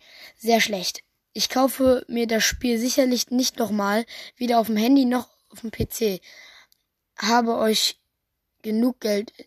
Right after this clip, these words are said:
in den <laughs> Hals gesteckt, dafür, dass nix funktioniert.“ Ein lachendes Smiley. „Props an dich, Mi-“, was heißt das?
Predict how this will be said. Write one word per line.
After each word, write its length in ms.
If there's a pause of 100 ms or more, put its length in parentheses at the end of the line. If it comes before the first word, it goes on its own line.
in 140
den 120
<laughs> 120
Hals 280
gesteckt, 480 (540)
dafür, 540
dass 240
nix 220
funktioniert.“ 680 (800)
Ein 180
lachendes 420
Smiley. 440 (480)
„Props 420
an 160
dich, 220
Mi-“, 200 (800)
was 200
heißt 180
das? 100